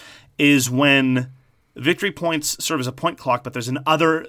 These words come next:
there is a different endgame state built into the game. And, uh, the, an example of this is Race for the Galaxy. In Race for the Galaxy, you have a point clock, there's a pool of victory points. If the pool of victory points gets exhausted, the game ends, but there's another way to end the game as well, namely put out twelve cards in your tableau.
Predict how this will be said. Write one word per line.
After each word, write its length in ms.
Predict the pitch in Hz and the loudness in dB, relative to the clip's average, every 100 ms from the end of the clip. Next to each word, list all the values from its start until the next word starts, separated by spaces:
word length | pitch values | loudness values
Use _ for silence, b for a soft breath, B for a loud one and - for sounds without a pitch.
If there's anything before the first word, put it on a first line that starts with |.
| - | -8
there 180 | 135 | -4
is 140 | 131 127 | -4 -4
a 40 | |
different 720 | 107 - 202 - 139 107 - - | -10 -14 -16 -10 -10 -10 -16 -10
endgame 400 | 151 147 135 127 | -4 -2 -2 -4
state 360 | 117 - 117 _ | -4 -6 -8 _
built 220 | 131 127 | -8 -8
into 120 | 117 | -12
the 100 | 104 | -10
game. 320 | 104 98 92 | -10 -12 -14
And, 160 | 104 110 | -16 -16
uh, 40 | 104 - _ | -16 -20 _
the, 160 | 147 139 | -16 -14
an 140 | 135 | -8
example 340 | 131 151 143 | -2 0 0
of 60 | 120 | -4
this 160 | 123 120 | -6 -8
is 100 | 104 | -6
Race 180 | 117 | -6
for 80 | - | -8
the 60 | 107 | -10
Galaxy. 460 | 107 98 - - - B B B | -10 -10 -12 -16 -18 B B B
In 80 | 117 | -2
Race 160 | 160 | -2
for 80 | 156 | -2
the 60 | 135 | -2
Galaxy, 340 | 151 147 139 | -2 -2 -6
you 80 | 123 | -6
have 160 | 131 | -4
a 60 | 151 | -4
point 260 | - 151 135 | -8 -10 -6
clock, 220 | 156 175 | -8 -8
there's 160 | 120 | -12
a 40 | 104 | -12
pool 220 | - 151 | -8 -6
of 60 | 131 | -6
victory 200 | 135 131 | -10 -10
points. 300 | 147 156 139 | -8 -10 -12
If 80 | |
the 80 | - | -16
pool 200 | - 156 | -8 -6
of 40 | 147 | -4
victory 220 | 143 127 | -6 -8
points 240 | 143 139 | -8 -6
gets 180 | 139 127 | -8 -12
exhausted, 380 | 110 139 143 127 | -6 -4 -4 -6
the 80 | 117 | -8
game 180 | 117 | -6
ends, 220 | 131 170 131 | -4 -6 -4
but 320 | 185 190 - B B | -2 -2 -4 B B
there's 180 | - 127 | -6 -4
another 260 | 135 160 240 | 0 2 4
way 120 | 170 | 2
to 140 | 147 | 2
end 160 | 135 123 | -2 -8
the 60 | 113 | -6
game 200 | 113 107 | -6 -8
as 140 | - | -2
well, 260 | 170 139 117 | 2 2 2
namely 320 | 120 117 113 | -4 -6 -8
put 200 | - 127 | -4 -4
out 140 | 113 | -4
twelve 280 | - 113 107 | -4 -6 -6
cards 280 | - 110 104 | -8 -8 -10
in 60 | |
your 140 | 101 95 | -14 -12
tableau. 420 | 104 101 135 85 | -12 -6 -6 -8